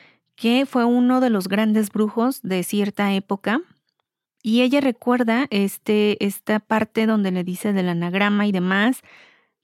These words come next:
Se le mete toda esta idea en la cabeza, no suelta el libro, los, lo lee una y otra vez,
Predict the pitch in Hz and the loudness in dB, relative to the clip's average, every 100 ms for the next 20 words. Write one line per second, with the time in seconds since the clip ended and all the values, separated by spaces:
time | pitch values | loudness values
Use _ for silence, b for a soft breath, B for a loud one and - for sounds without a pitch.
0 | _ 233 226 247 277 330 311 294 269 269 | _ 0 2 2 0 0 2 0 0 0
1 | 240 247 247 196 185 208 247 240 233 233 | 2 2 0 0 -2 -2 0 2 2 0
2 | 240 220 - 214 196 208 220 220 202 - | 0 -2 0 0 2 0 2 0 0 -2
3 | 185 190 185 190 208 - 220 226 220 208 | -2 0 2 2 0 0 0 2 0 -2
4 | 196 190 185 226 | -2 -2 -2 -6